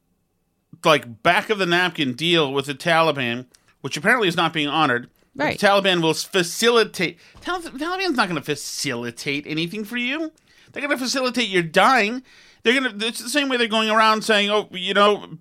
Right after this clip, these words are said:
Speaker 1: as a matter of security, we'll take your guns now. We've got, we, we're, you're, we've made sure you're secure."
Speaker 2: "We've gotten rid of all the looters. No need for you to have a gun anymore."
Speaker 1: Right. It's remarkable. So to me, it was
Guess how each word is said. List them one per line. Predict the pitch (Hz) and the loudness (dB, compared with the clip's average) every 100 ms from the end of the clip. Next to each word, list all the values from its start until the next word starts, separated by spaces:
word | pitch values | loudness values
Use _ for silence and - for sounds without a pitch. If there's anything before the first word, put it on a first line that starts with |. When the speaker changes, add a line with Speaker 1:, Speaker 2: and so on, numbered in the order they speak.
| - | -6
Speaker 1:
as | - 202 | 2 2
a | 202 | 4
matter | 233 277 | 2 6
of | 262 226 | 4 2
security, | 220 - 254 269 220 202 | -6 -2 0 4 4 2
we'll | 196 208 | 0 0
take | 208 240 | 2 0
your | 233 220 | 0 2
guns | 240 220 165 | 4 2 2
now. | 165 175 175 | 4 6 6
We've | 175 | 4
got, | 175 220 - | 2 0 2
we, | 196 | -2
we're, | 208 147 180 202 180 151 | -2 -4 -4 -4 -4 0
you're, | 185 208 | 2 2
we've | 165 190 190 | 0 -4 -2
made | 214 226 | -4 0
sure | 254 | 2
you're | 233 | 2
secure." | 220 202 247 233 - | 0 -4 0 0 0
Speaker 2:
"We've | 320 330 | 0 0
gotten | 269 381 415 | 4 4 4
rid | 392 381 | 2 2
of | 339 | 6
all | 320 320 | 6 6
the | 311 | 2
looters. | 285 262 226 220 226 | 2 2 4 2 0
No | 240 269 | 0 2
need | 269 269 247 | 2 0 -2
for | |
you | 269 240 | -2 0
to | 240 | 2
have | 262 220 | 2 0
a | 214 | 0
gun | 226 220 | 2 2
anymore." | 196 180 175 165 156 165 | 2 -2 -2 0 0 -2
Speaker 1:
Right. | - 226 151 _ | 2 4 2 _
It's | 175 175 170 | 2 2 2
remarkable. | 170 175 175 190 202 175 127 120 _ _ _ | 0 0 4 4 4 0 -4 -6 _ _ _
So | - 208 190 | 2 4 4
to | 165 | 0
me, | 214 247 240 | -2 -2 -2
it | 190 | -2
was | 180 156 | -2 -2